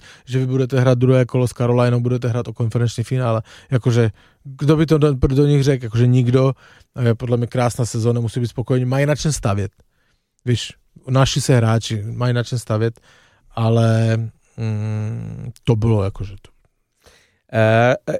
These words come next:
Speaker 2: ak, ak, eh, Ottawa ani Philadelphia tú Carolinu poriadne nepreverili,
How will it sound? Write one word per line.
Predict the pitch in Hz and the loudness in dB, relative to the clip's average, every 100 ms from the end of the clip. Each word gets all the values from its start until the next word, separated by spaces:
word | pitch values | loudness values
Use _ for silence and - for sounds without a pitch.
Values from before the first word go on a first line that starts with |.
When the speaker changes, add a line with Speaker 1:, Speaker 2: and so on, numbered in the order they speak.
| _ | _
Speaker 2:
ak, | 139 139 - _ _ _ _ _ _ | -2 -2 -6 _ _ _ _ _ _
ak, | 127 127 - | -4 -4 -2
eh, | 135 120 117 117 113 - _ - _ _ _ _ _ _ _ - | -2 0 2 0 -2 -6 _ -20 _ _ _ _ _ _ _ -4
Ottawa | 147 156 185 135 | -2 2 2 4
ani | 131 117 | 2 -2
Philadelphia | 110 135 123 117 123 110 | 0 0 0 0 -2 -4
tú | |
Carolinu | 110 117 117 113 | -2 0 0 -2
poriadne | 120 110 104 | -2 -2 -2
nepreverili, | 110 135 98 92 98 113 | -2 -2 -2 -2 -4 -4